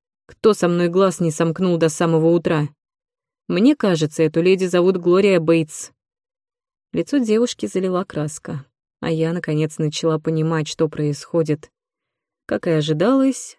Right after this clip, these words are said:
слухи о нашей с Рупертом прогулке по саду уже поползли по городу,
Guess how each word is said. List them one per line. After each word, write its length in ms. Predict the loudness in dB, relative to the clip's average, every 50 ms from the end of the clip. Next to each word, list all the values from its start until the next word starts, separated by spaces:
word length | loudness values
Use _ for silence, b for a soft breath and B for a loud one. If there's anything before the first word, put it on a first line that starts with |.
| _ _ _
слухи 400 | -12 -6 -2 -2 -2 -2 0 0
о 100 | 0 2
нашей 340 | 0 0 -2 -2 -4 -4 -4
с 80 | -4 -4
Рупертом 480 | -4 -4 -2 -4 -6 -4 -2 -4 -4 -2
прогулке 480 | -2 -2 -2 0 -2 -2 -2 -4 -8
по 140 | -6 -6 -8
саду 360 | -6 -4 -4 -2 -2 0 0
уже 320 | 0 0 0 0 0 -2 -2
поползли 540 | -4 -4 -4 -2 -2 -2 0 0 0 0
по 160 | 0 0 -2 -2
городу, 560 | 0 0 0 0 0 -4 -4 -6 -8 -10